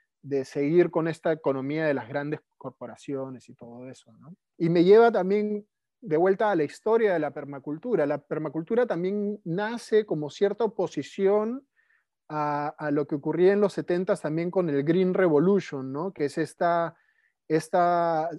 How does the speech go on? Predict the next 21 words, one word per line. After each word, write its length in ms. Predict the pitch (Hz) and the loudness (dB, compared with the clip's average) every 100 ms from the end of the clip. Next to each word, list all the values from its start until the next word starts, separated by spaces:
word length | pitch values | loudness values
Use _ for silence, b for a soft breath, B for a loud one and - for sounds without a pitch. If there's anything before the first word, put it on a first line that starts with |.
| - - | -14 -8
como 240 | 151 147 | -6 -6
solución 800 | - 165 160 151 - 190 196 196 | -4 2 4 2 2 4 4 4
del 200 | 180 143 | 2 2
gran 360 | 160 175 175 175 | 2 0 -2 -2
agro, 540 | 190 160 139 131 127 _ | -2 0 -2 -4 -12 _
¿no? 320 | 139 143 202 | -10 -6 -2
De 180 | 214 135 | 0 -2
tener 440 | 135 139 156 160 156 | -2 -4 -2 -2 0
grandes 760 | 160 180 190 190 196 190 180 | 0 0 0 -2 0 0 -2
extensiones 1080 | 160 - - 147 151 - 185 196 196 185 170 | -6 -10 -8 -6 -6 -2 2 2 2 0 0
de, 320 | 160 156 147 b b b _ | 0 0 0 b b b _
de 180 | 143 147 | -6 -4
campo 440 | 175 180 185 190 | -2 -2 0 4
y 80 | 175 | 4
empezar 420 | 156 139 - 175 | 4 -2 -2 0
a 80 | 170 | 2
mecanizar 880 | 180 165 156 143 143 - 190 196 180 | 2 0 -2 -2 -6 -6 0 2 4
eso 600 | 180 170 - 180 175 170 | 2 0 -2 0 2 2
y 160 | 151 139 | 0 0
empezar 480 | 131 131 - 156 160 | -4 -8 -6 -4 -4
a, 200 | 160 | -4